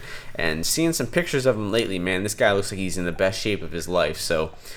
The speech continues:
you know, you can, you can say what you want about, you know, I've never seen Gunnar Nelson this shredded. So, you know, you, you ne-, it always could be, it always could be some gear he got on, you know, while he was, uh, uh, t-, taking some time off of the fight, or he just could be in the best shape of his life. So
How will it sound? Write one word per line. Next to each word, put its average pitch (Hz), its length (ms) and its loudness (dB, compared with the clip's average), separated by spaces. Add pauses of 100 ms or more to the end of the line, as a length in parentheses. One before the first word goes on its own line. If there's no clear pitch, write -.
(300)
you 98 100 0
know, 87 240 4
you 98 160 -2
can, 101 240 -2
you 101 160 -4
can 98 140 -2
say 117 160 6
what 107 120 4
you 104 80 0
want 104 220 2
about, 92 340 4
you 98 60 0
know, 87 80 4
I've 110 140 6
never 123 160 4
seen 110 220 0
Gunnar 98 200 2
Nelson 92 300 0
this 90 100 0
shredded. 85 400 -2
So, 80 140 0
you 85 160 0
know, 76 160 -2
you, 95 260 -2
you 98 80 -4
ne-, 98 180 2
it 92 120 2
always 104 300 4
could 101 200 -2
be, 95 260 -4
it 87 60 0
always 98 220 2
could 101 160 -2
be 95 80 -2
some 90 200 -2
gear 104 280 0
he 120 100 0
got 110 240 4
on, 113 260 0
you 98 60 -2
know, 90 140 0
while 87 180 4
he 95 140 -2
was, 85 260 -2
uh, 82 300 0 (960)
uh, 73 380 0
t-, - 320 -10
taking 104 280 -4
some 92 140 -4
time 98 280 0
off 92 160 2
of - 60 -6
the 85 80 -2
fight, - 280 0
or 120 140 2
he 120 60 0
just - 160 -6
could 107 160 0
be 104 80 -2
in 104 80 -2
the 98 60 -2
best 98 260 0
shape 101 180 -4
of 92 60 -6
his 90 160 -2
life. 80 260 2
So 82 340 0